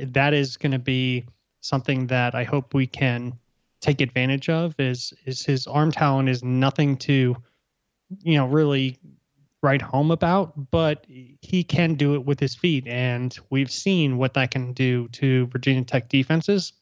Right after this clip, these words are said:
Granted, we're under a new defensive coordinator, and hopefully we can shore that up and not have that be the same as it was in the past. And we're,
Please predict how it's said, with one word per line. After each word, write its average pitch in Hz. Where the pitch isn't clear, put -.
Granted, 156
we're 147
under 135
a 127
new 127
defensive 131
coordinator, 151
and 135
hopefully 139
we 131
can 131
shore 131
that 123
up 131
and 123
not 123
have 131
that 123
be 131
the 123
same 131
as 127
it 131
was 131
in 120
the 113
past. 120
And 151
we're, 147